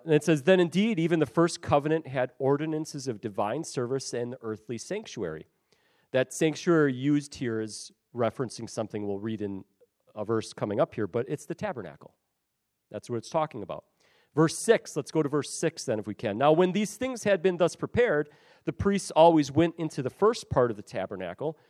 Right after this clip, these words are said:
performing the services." Uh, we're just going to verse seven. "But into the second part, the high priest went alone once a year, not without blood, which he offered for himself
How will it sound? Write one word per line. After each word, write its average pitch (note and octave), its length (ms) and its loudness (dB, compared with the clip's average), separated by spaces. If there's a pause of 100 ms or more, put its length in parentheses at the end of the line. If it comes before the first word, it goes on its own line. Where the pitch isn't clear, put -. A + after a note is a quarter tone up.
(200)
performing B2+ 440 2
the A2+ 80 -10
services." D3 720 -2 (640)
Uh, A2+ 200 0
we're C3+ 120 2
just B2 120 -6
going D3 140 0
to C#3 40 -2
verse D3 200 0
seven. D3+ 300 2
"But C#3 260 6
into D#3+ 260 -2
the C#3 80 -2
second - 440 -2
part, A#2+ 260 2
the A2+ 80 0
high D#3 220 0
priest - 400 -8
went A#2 120 -2
alone C3+ 600 0
once A2 300 -2
a A3+ 60 -8
year, C#3+ 280 -2 (240)
not G#2 220 -4
without F3+ 360 -4
blood, D3+ 320 2 (300)
which C3+ 220 -4
he D#3+ 100 -4
offered C#3+ 400 0
for E3+ 140 -2
himself C3+ 460 -2